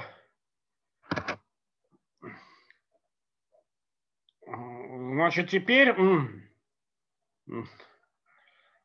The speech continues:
э,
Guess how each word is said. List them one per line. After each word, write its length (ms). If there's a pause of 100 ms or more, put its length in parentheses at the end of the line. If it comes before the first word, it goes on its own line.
(3000)
э, 440